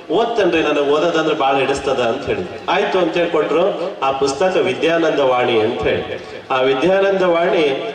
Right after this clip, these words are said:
ಇವತ್ತಿಗೂ ನಮ್ಮ ರೂಮ್ನಾಗ ನಾವು ಇಟ್ಕೊಂಡಿದ್ವಿ. ಅವಾಗ ಕೊಟ್ಟಿದ್ದ, ಅವ ಯಾರೋ ಒಬ್ಬ ಪುಣ್ಯಾತ್ಮ ಕೊಟ್ಟಿದ್ದ, ಇವತ್ತಿಗೂ ಅದನ್ನ ನೋಡ್ತಾ ಇರ್ತೇವೆ. ಅಷ್ಟು ಒಂದು ವಿಶೇಷವಾಗಿರ್ತಕ್ಕಂಥ ಆಚಾರ್ಯ ವಿದ್ಯಾನಂದ ಮಹಾರಾಜರ ಆ ಒಂದು ಅಮೃತ ಪ್ರವಚನದ ಧಾರೆಗಳು.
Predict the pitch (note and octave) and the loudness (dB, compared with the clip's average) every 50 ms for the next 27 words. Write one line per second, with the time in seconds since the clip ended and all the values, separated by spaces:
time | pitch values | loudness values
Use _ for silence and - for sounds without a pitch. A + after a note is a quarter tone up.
0 | - - E3+ G3+ A#3+ A3+ - - A3+ A#3 A#3+ A3+ A3 G3+ F#3 F3+ F3+ F#3 F3+ F3+ | -4 0 0 2 2 0 0 0 0 2 2 2 2 2 2 2 2 2 2 2
1 | F3+ E3+ E3+ E3 D#3+ D3 C3+ C3+ D3 C#3 C#3 C3+ B2+ A#2+ A#2 A#2 A2+ C3 C#3+ D#3 | 2 2 2 2 2 2 2 0 2 0 0 0 0 0 0 0 0 2 2 2
2 | E3+ F#3 F3+ - D#3+ C#3+ - E3+ E3 D#3 D3 C#3+ C#3 C#3 C#3 D#3+ F3 F3 F3 E3+ | 2 2 0 0 0 0 0 0 0 2 2 2 2 2 2 2 2 2 2 2
3 | - - D#3+ D3+ D3 F3+ F#3 F#3 F3 F3 E3+ F#3 F3+ E3+ - A3 F#3 D3+ D#3+ G3+ | 0 2 0 2 2 2 2 2 0 0 0 0 0 0 0 0 0 2 0 0
4 | G3+ - - - - - D3+ F3 G3+ G#3 - A3 G#3 G#3+ G#3+ G3 F#3 F3+ E3+ E3 | 0 -2 -4 -6 -4 0 0 2 2 2 2 2 2 4 4 2 2 2 2 2
5 | D#3+ D#3 D3 D3 D#3 D3 C3+ - - D3+ E3 F#3 G3+ A3+ - E3+ F#3+ - - F3+ | 2 0 0 0 0 -2 -2 0 0 2 2 2 0 0 -4 -6 -8 -6 -4 -2
6 | G#3 G3+ - - - - B3 A#3+ A#3 A3+ G#3+ F#3 E3 E3 E3+ E3+ G#3 G#3+ A3+ A#3 | -2 -2 -2 -4 -2 0 2 2 2 2 2 4 4 4 4 4 4 4 4 4
7 | A3 A3 G#3+ G#3 G3+ F#3+ F3+ F#3 - - F#3 F3 - E3 E3 D#3+ D#3+ E3 D#3 D3+ | 2 2 2 2 2 2 0 0 -2 0 -2 -2 -2 0 -2 0 0 0 2 2
8 | C#3+ C#3 C#3+ C#3 - F3 E3+ D#3+ D#3+ D3+ D3 - D#3 E3 D#3 D#3+ D#3+ D#3 C#3+ C#3+ | 2 2 0 0 0 0 0 2 2 0 0 2 2 2 2 2 2 2 2 2
9 | C#3 C#3 D3 D#3+ D#3+ D#3+ F3 F3+ F#3 F3 C#3+ B2+ B2 - - - - - - - | 2 2 2 2 2 2 2 2 2 2 2 2 0 -2 -4 -4 -6 -8 -10 -10
10 | - C#3 C#3 C3+ C#3 C#3 C#3+ C#3+ C#3 C#3 C3 B2+ - - - D#3+ G3+ G#3+ A#3+ C4 | -4 -2 0 2 2 4 2 2 2 2 0 0 0 0 -2 0 0 2 0 0
11 | - - A3 - - A3 A#3 G#3+ G#3 - - A3+ G#3 G3 F#3+ - D3 D3+ D#3 E3 | 2 2 0 0 0 0 2 2 2 2 2 2 2 2 0 0 0 0 0 2
12 | F#3 G3 F#3+ E3 C#3+ A#2+ A2+ - - - - | 2 2 0 0 0 -2 -4 -4 -8 -10 -12